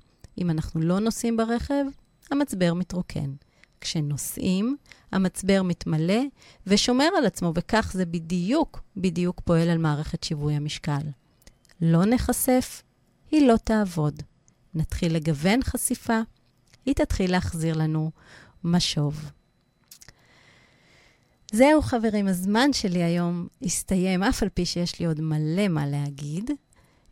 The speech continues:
אה, אבל להיום אנחנו נפ-, נפרדים, וכמו תמיד אני מזמינה אתכם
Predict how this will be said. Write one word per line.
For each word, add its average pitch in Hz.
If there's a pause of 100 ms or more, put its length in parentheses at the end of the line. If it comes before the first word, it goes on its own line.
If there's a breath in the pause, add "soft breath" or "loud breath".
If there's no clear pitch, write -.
אה, 175 (500)
אבל 190 (640)
להיום 190 (260)
אנחנו 165
נפ-, -
נפרדים, 165
וכמו 208
תמיד 226
אני 196
מזמינה 190
אתכם 156